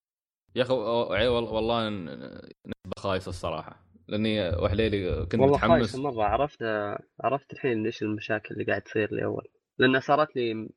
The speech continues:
Speaker 2: بعض المشاكل مو مع ال دي ال سيز. ال-، شو اسمه، الأشياء البسيطة هذه اللي تيجي مع البري أوردر.
Speaker 1: إيه.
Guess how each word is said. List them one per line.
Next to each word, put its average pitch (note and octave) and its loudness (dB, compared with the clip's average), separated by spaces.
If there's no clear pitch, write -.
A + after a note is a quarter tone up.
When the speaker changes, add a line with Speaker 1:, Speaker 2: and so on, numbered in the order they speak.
Speaker 2:
بعض A#2 0
المشاكل A#2 -4
مو C3 0
مع G#2+ -2
ال G2+ -2
دي A2 0
ال G#2 -2
سيز. G#2 -2
ال-، G#2 4
شو - -8
اسمه، - -12
الأشياء E3+ 6
البسيطة B2 -6
هذه G#2+ -8
اللي G#2+ -10
تيجي A2+ -10
مع G#2+ -6
البري A2 -6
أوردر. G#2+ -8
Speaker 1:
إيه. C3+ 6